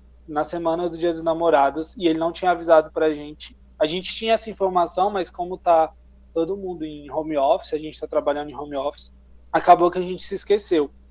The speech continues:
E aí, numa sexta-feira, a cliente manda mensagem no grupo: "Gente, o aniversário é dia nove e eu quero uma campanha pro dia nove." E como eu atendo essa conta, eu olhei o grupo assim e falei: "Cara, dia nove, eu vou ter que alterar todo o planejamento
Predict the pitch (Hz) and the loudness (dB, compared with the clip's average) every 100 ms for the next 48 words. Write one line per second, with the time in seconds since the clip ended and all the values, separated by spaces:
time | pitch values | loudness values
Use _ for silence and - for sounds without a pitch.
0 | - - - - 165 170 170 180 190 - | -20 -20 -20 -20 2 8 8 8 0 -8
1 | 180 185 226 - 202 208 - 240 - 160 | -6 -2 -2 2 0 0 -2 -4 -2 0
2 | 151 185 - - - - - - 185 175 | 0 -2 -6 -20 -20 -20 -18 -12 -6 -6
3 | 165 - 170 165 170 175 170 160 160 175 | -6 -4 -4 -2 -2 -2 0 0 0 -6
4 | 156 147 160 147 165 202 - - - 185 | -6 -6 -6 -6 -6 -8 -14 -16 -10 -2
5 | 165 170 175 - 165 165 180 190 175 170 | 0 0 -4 0 4 4 6 4 4 2
6 | 170 151 165 175 180 151 151 190 208 185 | 0 0 0 2 4 4 2 -4 -10 -2
7 | 170 160 156 165 165 185 - 160 156 - | -2 0 -2 0 -4 -6 -6 -8 -8 -12
8 | 151 170 196 156 - - - - - - | -10 -4 4 4 4 -10 -20 -20 -20 -20
9 | - - 175 180 220 233 214 185 170 165 | -10 -4 0 4 6 6 4 -2 -2 -2
10 | 156 - 165 196 - 151 - - - - | -6 0 -2 -2 -4 -6 -6 -20 -20 -20
11 | - 180 226 214 208 185 196 190 190 190 | -6 0 4 4 2 -2 -4 -6 -8 -10
12 | 185 - 190 185 170 196 196 175 190 160 | -10 -10 -8 -8 -4 -4 2 4 4 2
13 | 160 160 190 185 196 196 190 190 196 190 | -4 -4 -4 -4 -6 -2 -2 -2 -4 -6
14 | - 214 208 202 185 185 | -4 -4 0 0 0 -4